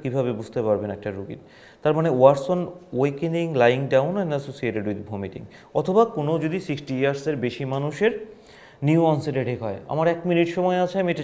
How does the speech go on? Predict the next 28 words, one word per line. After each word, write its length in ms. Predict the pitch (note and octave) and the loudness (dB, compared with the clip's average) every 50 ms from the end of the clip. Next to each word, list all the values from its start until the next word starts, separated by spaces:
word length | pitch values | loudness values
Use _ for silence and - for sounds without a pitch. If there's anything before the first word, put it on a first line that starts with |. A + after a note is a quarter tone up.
| - - | -6 -6
চেষ্টা 240 | D3+ C#3+ - E3 | -6 -4 -2 -2
করবো 180 | D3+ D3+ D#3+ D#3 | -2 0 2 4
আবার 260 | D3 C3 C3+ C3+ C3 | 6 8 8 8 8
রিপিট 300 | B2+ A#2 - A2 - - | 4 0 -4 -8 -10 -8
করার। 220 | - A2+ G2+ - - - | -6 -6 -6 -6 -6 -4
তাহলে 180 | - D#3+ F3 F#3+ | -2 -2 -2 -2
সিমটমস 480 | F3+ - D#3 D#3 D3+ F#3 F#3 F#3 F#3 | -2 -2 -2 -2 -2 -2 -2 -4 -4
কি? 120 | - G#3+ A3 | -6 -6 -4
সাডেন 340 | G#3+ - C#3 C#3 D#3+ D#3+ D#3+ | 0 2 4 4 6 4 4
অনসেট 340 | D3 C3+ - C#3 A#2 G#2 | 2 0 -2 -4 -4 -4
যদি 200 | G#2 A2+ G2+ G#2 | -4 -4 -4 -4
হয়, 160 | F#2+ G2+ G2 - - - - - - - - - - - - - - - | -4 -4 -6 -8 -10 -14 -20 -20 -20 -20 -20 -20 -20 -20 -20 -20 -6 -4
আপনার 300 | C#3 C#3 - E3 D#3+ D#3 | -4 -2 0 0 -2 -2
কি 180 | D#3+ F3 F3 | -2 -4 -4
কি 140 | E3+ F3 G3 | -2 -2 -2
ভাবতে 320 | D3+ E3 E3 E3 - F#3 | 0 -2 -2 -2 -2 0
হতে 180 | F3+ F3+ F3 F#3 | 0 2 2 4
পারে 220 | E3 F3+ F3 F3 | 6 6 6 6
তখন? 320 | F3 F3+ F3 F3 F#3 G3 G#3 | 6 4 2 2 0 -4 -2
সাবঅ্যারাকনয়েড 760 | - - D3 C#3 C3 C#3+ C#3+ C#3+ C#3 C#3+ C#3 C3+ C#3 C#3 C#3 | 2 4 4 6 6 4 4 2 2 0 0 0 0 0 -2
হেমারেজ, 400 | C#3 C#3+ C#3+ D3 C#3 D3 D3+ D3+ | -2 -4 -2 -2 -2 -2 -2 -4
সেরিব্রাল 460 | D3+ - C#3+ A#2+ C3 A#2+ A#2 C3 C3 | -4 -4 -4 -2 -2 0 0 0 0
ভেনাস 360 | A2+ G#2+ A2+ A#2 C3+ C#3+ C#3+ | 0 -2 -4 -2 -4 -4 -4
সাইনাস 280 | - D3 C#3+ C#3+ C#3+ C#3+ | -4 -4 -2 -2 -4 -4
থ্রম্বোসিস, 560 | C#3+ C#3+ C#3 C#3 C3+ D3 C#3+ - E3 D#3+ - - | -6 -6 -6 -4 -4 -6 -6 -6 -10 -12 -10 -10
পিটুইটারি 380 | - A#2+ - B2+ - C#3 C3 C#3 | -8 -8 -6 -4 -2 0 0 0
অ্যাপোপ্লেক্সি, 540 | C#3 C3+ C3+ C3+ - C3 B2+ C3 - - | 0 0 -2 -6 -6 -8 -10 -10 -10 -8
মেনিনজিজম। 560 | E3 C#3+ A#2+ A#2 A2+ G#2+ G#2 G#2+ G2 G2+ G#2 | -6 -4 -4 -4 -4 -4 -4 -4 -4 -6 -6